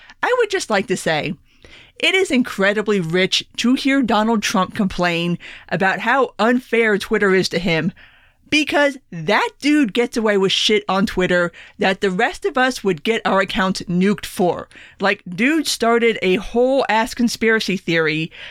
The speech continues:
about how Joe Scarborough murdered one of his interns back when he was a senator. He keeps referring to it as a cold case. It's not a cold case. It never was a case. He didn't murder the woman.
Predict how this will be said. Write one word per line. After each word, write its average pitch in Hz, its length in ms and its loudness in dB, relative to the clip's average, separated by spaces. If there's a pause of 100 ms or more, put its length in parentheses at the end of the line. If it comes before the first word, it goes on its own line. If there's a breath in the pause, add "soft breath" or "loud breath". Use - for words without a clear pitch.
(160 loud breath)
about 185 300 0
how 185 140 2
Joe 226 260 0
Scarborough 170 880 0 (400 soft breath)
murdered 233 720 2 (200 soft breath)
one 196 300 0
of 247 120 2
his 247 140 2
interns 190 560 2
back 208 220 -2
when 226 80 2
he 220 60 2
was 220 120 0
a 214 40 -2
senator. 180 500 -2
He 214 140 -2
keeps 277 240 -4
referring 233 320 0
to 208 100 0
it 202 60 2
as 190 140 0
a 190 60 -4
cold 185 280 -4
case. - 240 -2
It's 220 120 -4
not 392 160 0
a - 40 -6
cold 226 300 -2
case. 175 260 -2
It 208 80 -4
never 220 200 0
was 196 300 -2
a 175 60 -8
case. 160 380 -6 (300 loud breath)
He 117 100 0
didn't 294 240 0
murder 185 440 2
the 165 120 -4
woman. 165 420 0